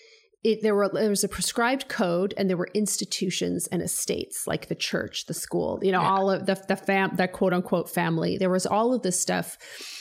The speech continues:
Speaker 1: And it was both suffocating and it also contributed a huge amount of certainty.
Speaker 2: Yes.
Speaker 1: And so as those institutions and estates have changed and in some cases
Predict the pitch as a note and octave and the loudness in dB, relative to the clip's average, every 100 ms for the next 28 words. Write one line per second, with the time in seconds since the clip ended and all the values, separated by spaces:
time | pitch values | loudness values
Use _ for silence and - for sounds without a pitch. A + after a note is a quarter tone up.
0 | - - A3+ A3+ A#3 F3+ E3 B3 D4 D4+ | -12 0 4 4 4 0 2 2 2 2
1 | - D4+ D4 C4+ G#3 F3 E3 E3+ F3+ - | 0 -2 -2 0 2 2 0 0 -2 -8
2 | - - G3+ G3 - A3 A#3+ - A#3 G#3 | -18 -4 0 0 2 2 2 2 2 0
3 | - G3+ - G3+ F#3 F3 E3+ - - C#4 | 0 -2 0 0 0 0 -2 -4 -4 2
4 | C#4+ A#3 A#3 G3 F3 E3+ - E3+ - F#3+ | 4 4 4 4 2 0 -2 -2 0 0
5 | - E3+ - - D3 B2+ - - - - | 0 -2 -2 -4 2 2 2 -4 -6 -8
6 | - - G#3+ G3+ G#3+ - A#3+ D#4 D#4 G#3+ | -8 4 4 6 2 4 4 4 2 4
7 | G#3+ G#3 G3+ G3 F#3+ - - - A#3 A#3 | 4 6 6 4 2 0 -4 2 4 4
8 | - F#3 - C4+ C4 A3+ F3+ F3+ F#3+ F3+ | 2 -2 0 2 2 2 2 0 0 0
9 | F3+ - A3 F#3+ - F#3 E3+ - - B3 | 0 2 4 4 0 -4 -2 -2 2 4
10 | A3+ F#3+ E3+ - F3+ F3+ F3+ - F#3 G3 | 6 4 2 0 0 2 0 2 0 0
11 | F3+ E3+ | 0 0